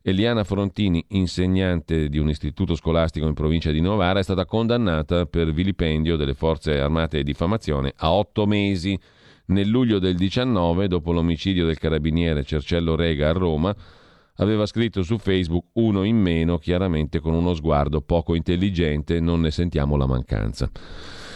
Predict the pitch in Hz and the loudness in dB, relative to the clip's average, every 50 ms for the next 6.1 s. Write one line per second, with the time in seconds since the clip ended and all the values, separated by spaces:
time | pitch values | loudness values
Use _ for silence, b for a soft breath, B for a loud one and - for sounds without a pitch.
0 | B B B B B B B B B B 104 - 139 151 147 143 127 - 135 131 | B B B B B B B B B B -2 0 0 0 0 0 -2 0 0 0
1 | 127 127 123 117 117 117 110 120 139 139 131 123 101 92 101 87 - 107 110 107 | 2 2 2 2 2 2 2 0 0 0 0 0 0 0 -2 -2 0 0 0 0
2 | 98 107 98 95 95 92 95 95 95 92 90 92 85 80 87 90 - _ _ - | 2 0 0 0 0 0 0 2 2 2 2 2 2 0 0 0 -2 _ _ -4
3 | - 98 92 95 92 - - 117 110 101 98 95 95 95 92 92 90 90 90 92 | 0 0 2 2 0 0 0 2 2 4 4 4 2 2 2 2 2 2 2 0
4 | 98 92 90 87 98 98 95 95 92 92 82 - - 95 92 90 90 85 87 85 | 0 -2 -2 0 0 2 2 2 0 0 -2 0 0 0 2 2 2 2 2 0
5 | - - 107 110 107 87 82 85 - 110 123 131 123 117 113 113 - 101 101 95 | 0 0 0 0 2 0 0 -2 0 0 0 2 2 2 2 0 0 0 0 0
6 | 92 90 | 2 2